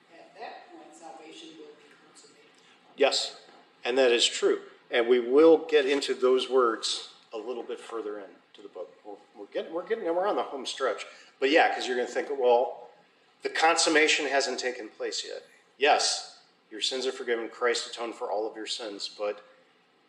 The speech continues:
Speaker 2: it ain't over till the last day when he comes again in his glory, because there has to be the final judgment,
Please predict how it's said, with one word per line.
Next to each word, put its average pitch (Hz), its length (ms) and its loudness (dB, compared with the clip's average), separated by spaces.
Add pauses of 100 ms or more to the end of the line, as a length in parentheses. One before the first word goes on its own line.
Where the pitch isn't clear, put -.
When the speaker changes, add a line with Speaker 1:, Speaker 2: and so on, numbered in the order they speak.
Speaker 2:
it 120 140 -4
ain't 127 280 -2
over 135 320 6
till 123 220 -2
the 107 80 -6
last 113 420 -2
day 107 280 -2
when 101 100 -10
he 98 40 -12
comes 104 260 -12
again 101 200 -10
in 101 60 -10
his 95 160 -12
glory, 95 320 -6 (420)
because 104 600 -6 (120)
there 104 180 -2
has 107 180 0
to 123 80 -8
be 120 100 -4
the 120 100 -8
final 120 360 -2
judgment, 123 420 -2